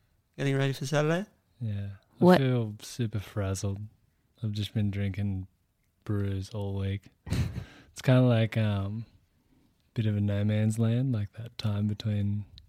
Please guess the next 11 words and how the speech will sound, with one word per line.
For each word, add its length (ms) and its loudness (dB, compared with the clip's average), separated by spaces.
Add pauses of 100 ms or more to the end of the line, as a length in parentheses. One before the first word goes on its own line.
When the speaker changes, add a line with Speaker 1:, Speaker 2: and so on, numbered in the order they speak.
(1600)
Speaker 2:
just 200 -2
when 140 8
it's 160 2
leading 280 4
up 160 0
to 100 -4
a 80 0
show, 260 0
you 160 0
just, 160 4 (160)
Speaker 3:
Mm. 100 0